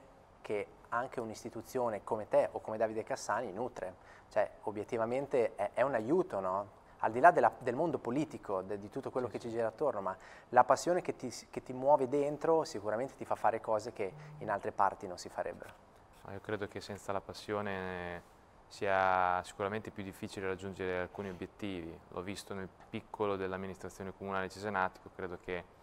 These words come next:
Speaker 2: a livello regionale valga la stessa cosa. Quindi prima abbiamo parlato di questi grandi obiettivi come i mondiali, ma anche, pensiamo anche all'accordo ormai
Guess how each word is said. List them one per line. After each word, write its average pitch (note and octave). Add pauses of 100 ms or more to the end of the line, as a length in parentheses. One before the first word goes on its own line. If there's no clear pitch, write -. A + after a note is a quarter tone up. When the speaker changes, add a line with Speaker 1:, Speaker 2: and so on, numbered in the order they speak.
(460)
Speaker 2:
a -
livello F#2+
regionale F#2+
valga F2
la E2+
stessa -
cosa. E2
Quindi F2+
prima G2
abbiamo F2+ (200)
parlato F#2
di F2+
questi F#2+
grandi F#2+
obiettivi F#2+
come F#2
i F2+
mondiali, F2+
ma F2
anche, F#2+ (380)
pensiamo A2+
anche G#2
all'accordo F#2+
ormai F#2+